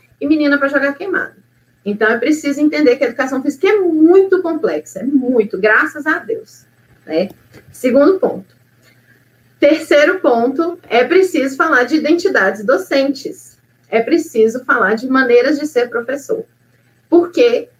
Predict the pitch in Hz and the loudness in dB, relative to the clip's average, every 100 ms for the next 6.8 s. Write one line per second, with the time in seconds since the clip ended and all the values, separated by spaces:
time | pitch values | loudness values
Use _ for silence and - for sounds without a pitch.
0 | - 240 - - 381 - - 285 381 370 | 2 4 4 2 -2 -2 -2 0 0 0
1 | 392 381 320 214 214 220 233 381 453 254 | -2 0 2 2 2 0 0 0 -2 -2
2 | 214 190 190 202 196 190 180 170 196 226 | 0 0 0 -4 -4 -6 -6 -6 -4 -4
3 | - - _ _ _ 220 233 - 311 339 | -6 -10 _ _ _ 2 2 0 -2 -2
4 | - - 269 427 349 320 294 285 254 220 | -2 2 2 0 0 0 0 0 0 2
5 | 190 226 226 185 - 214 165 - 208 226 | 4 4 2 -4 -2 0 0 -4 -6 -6
6 | - 233 202 220 277 311 170 165 | -2 0 2 2 4 2 0 -6